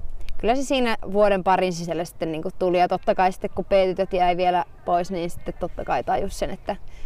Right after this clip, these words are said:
nyt tää on se sarja, mitä pelataan ja tähän panostetaan.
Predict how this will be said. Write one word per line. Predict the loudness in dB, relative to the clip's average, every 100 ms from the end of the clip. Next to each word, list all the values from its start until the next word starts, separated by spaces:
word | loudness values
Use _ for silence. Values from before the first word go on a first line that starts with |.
| -4
nyt | -4 2
tää | 6 6
on | 4
se | 0
sarja, | 0 2 2
mitä | 2 0
pelataan | 2 4 4 2 -2
ja |
tähän | -2 -4 -2
panostetaan. | -2 0 -2 -4 -4 -4